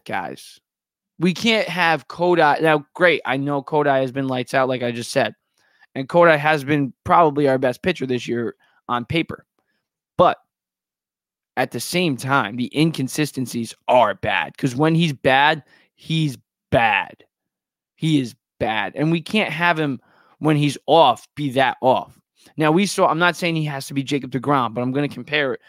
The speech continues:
because Mets fans know deGrom. We remember deGrom when he was off. When deGrom was off and he was having a shaky night, he still went out there and battled.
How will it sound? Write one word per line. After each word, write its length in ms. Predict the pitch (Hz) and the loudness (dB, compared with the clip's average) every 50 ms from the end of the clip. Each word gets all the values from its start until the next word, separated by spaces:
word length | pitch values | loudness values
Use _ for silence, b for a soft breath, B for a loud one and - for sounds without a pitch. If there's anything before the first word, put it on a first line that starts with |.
| b b b | b b b
because 280 | - 135 123 143 127 117 | -14 -8 -6 -6 -4 -2
Mets 240 | 135 139 135 - - | 0 0 0 -2 -2
fans 340 | - 131 123 123 120 113 127 | -6 -6 -6 -6 -6 -4 -2
know 360 | 147 143 131 120 113 113 - _ _ _ _ | 0 0 2 0 -2 -4 -8 _ _ _ _
deGrom. 380 | - 131 120 175 175 131 98 - _ b b b b b b | -10 -2 0 2 2 2 0 -4 _ b b b b b b
We 120 | - 165 208 | 0 2 4
remember 400 | 196 175 165 170 165 156 147 143 | 4 4 4 2 2 2 0 -2
deGrom 420 | 135 127 113 - 147 135 131 127 | -2 -4 -4 -4 -2 -2 -2 -2
when 120 | 123 123 120 | -4 -8 -8
he 120 | 131 147 | -8 -8
was 200 | 135 127 120 110 | -8 -8 -8 -8
off. 340 | - - 120 101 - - _ _ _ _ _ _ _ _ _ _ | -4 -4 -4 -4 -4 -10 _ _ _ _ _ _ _ _ _ _
When 120 | - 147 156 | -6 -4 -4
deGrom 400 | 147 135 117 151 175 190 226 214 | -4 -2 0 2 2 2 2 2
was 140 | 190 151 156 | 0 2 6
off 240 | 160 160 156 151 | 6 6 6 4
and 100 | - 160 | 2 -4
he 120 | 131 143 151 | -6 -4 -2
was 120 | 147 135 | -2 0
having 240 | 139 143 135 131 123 | 0 0 0 0 -2
a 40 | 117 | -6
shaky 360 | - - 135 139 135 - 135 | -6 -4 -6 -6 -4 -4 -6
night, 340 | 127 123 127 139 147 143 - _ _ _ _ _ _ _ _ | -4 -2 0 0 -2 -2 -4 _ _ _ _ _ _ _ _
he 160 | - 185 202 | 0 2 2
still 360 | 180 - - 190 190 170 139 123 | 2 0 0 0 0 0 -2 -4
went 260 | 139 135 151 156 143 | -4 -2 0 2 4
out 240 | 143 147 151 147 - | 4 4 2 2 0
there 160 | 131 113 107 | -4 -6 -6
and 140 | 107 101 - | -8 -8 -4
battled. 360 | - 107 107 107 - _ _ | -4 -2 -2 -2 -4 _ _